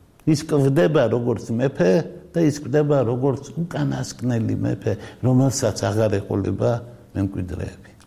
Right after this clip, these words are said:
ამის თქმა უნდა ამ ლექსის თავის უნიკალობაზე ლაპარაკი. ამ ლექსს მოადგილე ლექსები ყავს და ამაზე მინდა გითხრათ, სწორედ როგორ ვკითხულობთ გალაქტიონს. ერთხელ ლევი სტროსმა თქვა ასეთი რამ:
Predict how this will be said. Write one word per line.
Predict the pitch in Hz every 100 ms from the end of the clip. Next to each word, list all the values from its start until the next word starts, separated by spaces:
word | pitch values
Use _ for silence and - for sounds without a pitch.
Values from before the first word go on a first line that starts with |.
| - - - -
ამის | 117 135 139
თქმა | - - 135
უნდა | 131 135 120 107
ამ | 113 107
ლექსის | 107 113 110 - - 110 - - -
თავის | - 131 127 117
უნიკალობაზე | 127 151 170 135 143 139 117 120 110
ლაპარაკი. | 107 107 110
ამ | 117 156
ლექსს | 156 -
მოადგილე | 131 139 139 143 139
ლექსები | 127 123 - 123 117
ყავს | - 147 110 - - -
და | -
ამაზე | 139 127 131 127
მინდა | 113 113 135
გითხრათ, | 120 110 101 90
სწორედ | - 143 127 - - - -
როგორ | 101 127 127 151
ვკითხულობთ | 127 - - - 117 110 139 - -
გალაქტიონს. | - 98 98 85 76 - - - - - - - - - - - - - - - - - -
ერთხელ | 156 196 - 147
ლევი | 123 151 151
სტროსმა | - 135 - 165
თქვა | 165 151
ასეთი | 123 - 120 107
რამ: | 98 85